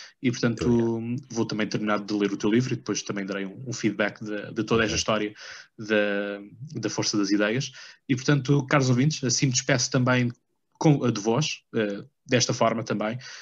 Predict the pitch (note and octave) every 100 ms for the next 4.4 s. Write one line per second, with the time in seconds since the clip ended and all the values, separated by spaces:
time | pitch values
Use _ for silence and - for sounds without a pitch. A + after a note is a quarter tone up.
0 | - _ - A2 G#2+ G#2 A#2 A2 A2 G#2+
1 | A2+ A#2 A2+ G#2+ A2 G#2+ G#2+ A2 - A2+
2 | G#2+ G#2+ B2 A#2+ A#2+ A2+ C3 D#3+ - -
3 | - _ - B2 - C3 B2 A#2+ A2 -
4 | - A#2 G#2+